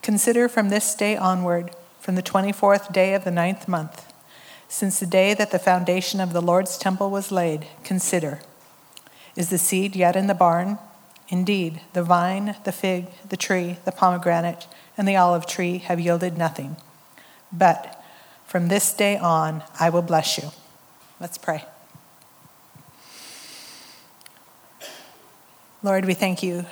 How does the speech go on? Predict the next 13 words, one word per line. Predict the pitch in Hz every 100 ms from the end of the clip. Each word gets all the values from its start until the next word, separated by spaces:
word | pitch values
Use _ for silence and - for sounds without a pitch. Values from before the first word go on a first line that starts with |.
| -
that | - 180
your | 185
word | 185 180 180 170 170
is | 180 175 170 170 - - - - - - _ - - -
a |
two-edged | 190 - 185 180 180
sword, | 175 - 170 160 160 -
that | 170
it | 170
divides | 170 175 170 170 175 170 170
our | - 170
soul, | - 175 170
spirit, | 175 - 175 170 165